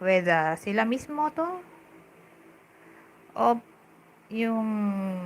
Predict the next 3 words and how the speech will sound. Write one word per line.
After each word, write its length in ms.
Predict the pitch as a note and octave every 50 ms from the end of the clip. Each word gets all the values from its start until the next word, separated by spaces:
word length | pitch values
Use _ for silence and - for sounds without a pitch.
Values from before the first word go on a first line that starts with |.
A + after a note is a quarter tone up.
| F3+ F#3 F#3+ - - - - - - _ _ _ _ _ _ _ _ _ _ _ -
um, 340 | - F3+ F3 E3+ E3 E3 E3 E3 E3 - - - - - - - _ - - -
friend 320 | G#3 G#3 G#3+ A3+ A3+ A3
nila, 400 | B3 C4 C4+ C#4 D4 D4 C#4+ -